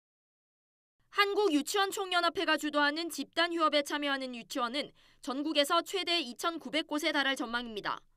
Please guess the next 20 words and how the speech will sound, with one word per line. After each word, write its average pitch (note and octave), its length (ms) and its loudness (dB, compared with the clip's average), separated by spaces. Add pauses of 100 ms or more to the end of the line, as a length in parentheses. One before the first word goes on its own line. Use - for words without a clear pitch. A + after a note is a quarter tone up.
(800)
전국 E4+ 360 -2
사립유치원 F#4 600 0
사천이백마흔다섯 D#4 1160 0
곳 - 160 -8
중 B3 240 -6 (320)
교육청에 E4+ 640 0
휴업 G#4 280 -4
의사를 D#4+ 320 0
밝힌 C#4 400 -4
곳은 D4+ 400 -4 (180)
서울을 F#4 460 -2
제외하고 C#4+ 600 2
이천사백여 D#4 840 -4
곳입니다. G#3+ 560 -6 (960)
서울에서는 F#4+ 720 2
전체의 F4+ 460 -2
사점육 F#4 560 -4
퍼센트가량인 E4 840 0
서른두 E4 460 -6
곳만이 C#4+ 500 -2